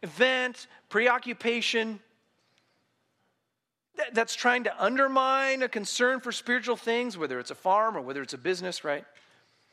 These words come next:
It'll never satisfy, to steal from the illustration still, that the, the slain oxen and the fattened calf that Christ has prepared for you at his table. Embrace all of his good word.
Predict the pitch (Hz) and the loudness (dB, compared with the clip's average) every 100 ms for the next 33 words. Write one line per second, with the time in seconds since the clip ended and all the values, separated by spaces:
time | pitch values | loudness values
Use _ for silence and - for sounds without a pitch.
0 | _ - - 277 285 269 262 302 311 - | _ -20 2 4 4 4 4 4 0 2
1 | 254 233 196 - 160 160 180 - 214 220 | 4 4 -2 0 2 2 -2 -6 0 2
2 | 190 185 170 160 170 160 - 165 147 - | 2 -2 -2 0 -2 -2 -2 -2 -4 -6
3 | 170 143 123 - - - 208 202 196 - | -2 -2 -2 -8 -16 2 2 4 0 -2
4 | - 214 196 - 247 277 294 254 240 233 | -2 -2 0 2 4 4 4 4 2 0
5 | - 240 220 196 175 - 220 240 226 - | 0 0 0 0 0 4 4 4 -2 2
6 | 214 208 185 185 - - 220 208 208 180 | 4 4 2 -4 -2 4 4 4 -4 -6
7 | 175 - 208 196 196 175 151 - - 151 | -6 2 0 2 4 4 2 -6 -6 -6
8 | 131 135 - _ _ _ _ _ _ _ | -6 -10 -16 _ _ _ _ _ _ _
9 | _ _ _ _ _ _ _ _ _ _ | _ _ _ _ _ _ _ _ _ _
10 | _ _ _ _ _ _ _ _ _ _ | _ _ _ _ _ _ _ _ _ _
11 | _ _ _ _ _ _ _ _ _ _ | _ _ _ _ _ _ _ _ _ _
12 | _ _ _ _ _ _ _ _ 175 165 | _ _ _ _ _ _ _ _ -10 -6
13 | 151 185 170 135 - - 156 160 143 131 | -2 0 0 -4 -8 -4 -2 0 -2 -6
14 | 135 131 143 127 131 135 123 110 | -10 -8 -10 -8 -6 -4 -4 -8